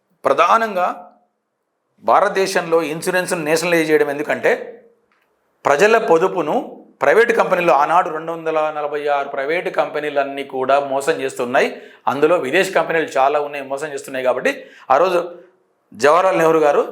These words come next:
జాతీయకరణ చేశారు. ఇప్పుడు మళ్ళీ విదేశీ కంపెనీలకు తలుపులు బారా, బార్లా తెరిచి వంద శాతం అనుమతి ఇవ్వడంతో మళ్ళీ పూర్వ పరిస్థితి ఏర్పడి, ప్రజల పొదుపుపై,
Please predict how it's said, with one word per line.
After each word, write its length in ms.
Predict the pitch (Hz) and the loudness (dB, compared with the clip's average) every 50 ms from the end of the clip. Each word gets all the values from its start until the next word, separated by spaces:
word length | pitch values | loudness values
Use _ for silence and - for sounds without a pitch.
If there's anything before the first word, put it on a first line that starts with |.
| - - | -4 -2
జాతీయకరణ 480 | 156 147 151 151 156 147 - 160 180 202 - - | 0 0 0 -2 -4 -6 -6 -6 -8 -6 -4 -4
చేశారు. 300 | 143 - - 127 120 113 - - - - _ - 170 202 | -2 0 0 0 -2 -2 -8 -14 -20 -20 _ -6 -6 -6
ఇప్పుడు 300 | 190 - - 202 180 226 - - - - - - - 135 135 143 | 0 2 4 4 6 4 2 0 -4 -12 -16 -20 -14 -2 2 2
మళ్ళీ 500 | 151 180 214 226 254 233 175 - - - _ _ _ _ - | 2 2 2 0 0 0 -2 -6 -12 -18 _ _ _ _ -4
విదేశీ 340 | 139 165 226 233 220 - - | 2 4 4 4 4 2 0
కంపెనీలకు 600 | 208 190 - 202 185 185 180 180 170 - 185 208 208 - - - _ _ _ - | 0 0 0 -2 -4 -2 -2 -2 -2 -2 -4 -6 -6 -8 -14 -20 _ _ _ -2
తలుపులు 280 | 139 165 185 226 220 196 | -2 0 0 0 0 0
బారా, 360 | - 131 127 147 175 196 208 208 190 - | 2 2 2 2 4 2 2 2 0 -2
బార్లా 300 | 135 131 160 185 202 208 | -4 -4 -2 0 0 0
తెరిచి 420 | 196 202 175 156 160 - 165 156 156 156 - _ _ _ _ _ 104 107 | -2 -2 -6 -8 -8 -10 -10 -12 -12 -12 -14 _ _ _ _ _ -10 -10
వంద 220 | 117 127 147 175 214 202 - 190 | -8 -6 -2 0 0 0 2 2
శాతం 320 | 180 196 196 220 208 190 - - - | 0 0 0 -2 -4 -6 -8 -10 -8
అనుమతి 340 | 139 151 175 190 190 - 160 147 | -6 -4 -2 -2 -2 -2 -2 -2
ఇవ్వడంతో 560 | 147 165 170 165 - - 226 294 - - - - - _ _ - | 0 0 0 0 0 0 0 0 -2 -4 -12 -18 -20 _ _ -4
మళ్ళీ 260 | 131 143 165 214 240 - - - - | -2 -2 -2 -2 -4 -6 -8 -12 -8
పూర్వ 320 | 151 175 214 233 240 240 | -2 2 4 4 4 4
పరిస్థితి 420 | 233 240 196 185 - 190 190 175 165 | 4 2 -2 -2 -4 -6 -6 -4 -2
ఏర్పడి, 340 | 160 160 160 135 139 190 269 - - - - _ _ _ _ _ _ - | -2 -2 -2 -2 -2 -2 -4 -8 -10 -16 -20 _ _ _ _ _ _ 0
ప్రజల 460 | 151 147 151 156 208 220 226 208 165 - - - - - | 2 2 4 4 4 4 4 2 2 0 -6 -14 -10 -8
పొదుపుపై, 400 | 160 170 208 208 208 202 190 151 | -6 -6 -6 -6 -2 -2 -2 -2